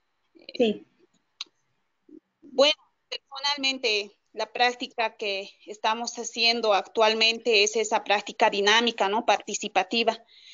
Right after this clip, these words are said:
Speaker 2: Y ante todo que pueda generar producción de conocimientos donde el maestro y el estudiante o el estudiante y el maestro puedan interactuar,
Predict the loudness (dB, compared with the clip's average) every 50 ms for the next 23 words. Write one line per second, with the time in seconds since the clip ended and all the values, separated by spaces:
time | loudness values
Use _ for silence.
0 | -12 -4 -2 0 0 0 -2 -6 -8 -8 _ -4 -2 -2 -2 -2 -4 -6 -10 -8
1 | -2 2 2 2 2 0 -4 -4 -2 0 2 4 4 4 4 2 -2 -2 -2 -2
2 | -4 -6 -6 -6 -4 -2 -2 -2 -2 -2 -4 -6 -4 -6 -6 -6 -4 -2 2 2
3 | 2 2 0 -2 -2 0 0 0 2 2 2 2 2 2 2 2 2 2 0 -2
4 | -4 -4 -4 -2 -2 -2 -2 -2 -4 -4 -6 -8 -8 -4 0 2 2 2 2 2
5 | 2 0 2 2 2 2 2 0 -2 -4 -6 -2 2 2 2 2 2 0 2 2
6 | 2 2 2 2 2 2 2 0 -2 -2 0 2 4 4 6 4 4 2 2 0
7 | -2 0 0 2 2 0 -2 -2 -2 2 4 4 4 4